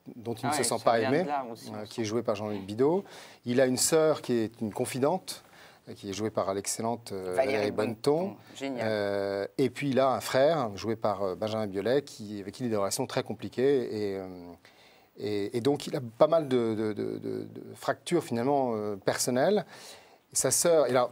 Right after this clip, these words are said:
Speaker 1: tout le monde a envie d'être aimé dans ce film, comme dans la vie, hein. Euh, lui par son père, son fils par lui, sa femme. Euh, la sœur cherche, euh, un homme, euh, l'amour de sa vie, et du coup elle fait une psychothérapie. Lui, il fait une rencontre avec Dieu et chacun essaie de trouver sa solution. Euh,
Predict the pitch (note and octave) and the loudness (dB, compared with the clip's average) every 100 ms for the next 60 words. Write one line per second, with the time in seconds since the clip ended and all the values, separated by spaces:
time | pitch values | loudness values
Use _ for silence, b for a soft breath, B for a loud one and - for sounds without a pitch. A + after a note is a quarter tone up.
0 | - E3 E3+ F#3 C#3 B2 C3+ C3 D#3 D#3 | -2 0 4 4 2 0 -2 0 0 2
1 | C3 A2 - D#3 A2+ G#2 A2 G#2+ G#2+ G#2+ | 2 -2 0 0 0 0 -2 -2 -2 -2
2 | D3+ C#3+ C3 A#2+ G2 F#2 F#2+ G#2 A2+ G#2+ | -2 0 0 0 -4 -4 -8 -8 -2 0
3 | - A2 - C#3+ D#3+ - A#2 - A#2+ - | 0 -2 2 4 4 0 -4 -4 -8 -2
4 | G2+ A2 C#3 D3+ D3+ G#2 - C#3+ D3 D3 | -2 0 0 0 -2 -6 0 2 2 -2
5 | A2 G#2+ G#2 B B - A#2 - D3+ D3 | -6 -6 -8 B B -2 0 6 6 6
6 | C3 - D#3+ C3+ - A#2 A2+ G#2 - A#2 | 4 2 2 2 -2 0 0 0 -4 -2
7 | A#2 C#3+ D#3 C#3+ B2 A#2 A#2+ C3 C3+ B2+ | 2 4 4 4 4 4 2 2 0 2
8 | C3+ A#2+ C#3 C3 G#2 G#2+ C3+ - A2 - | 0 0 2 2 2 2 0 0 -2 -2
9 | A2+ A2+ G2+ - E3 C#3+ D#3+ D3+ B B | -2 0 0 0 -2 0 0 -2 B B
10 | - A#2+ - C#3+ C3 A#2 A#2+ C3 - G#2+ | -10 -8 2 6 6 4 0 -2 -2 -2
11 | G2+ C3+ E3+ B2+ A#2+ D#3 C#3+ B2+ - C#3 | 0 2 2 0 0 0 0 -2 0 0
12 | D3 B2+ A#2+ G#2+ - D3+ G3+ - B B | 0 -2 -4 -4 0 2 0 -4 B B
13 | B B - A#2+ A#2 A2 A2 A2+ A2 G#2+ | B B -2 2 2 2 0 -2 -2 -4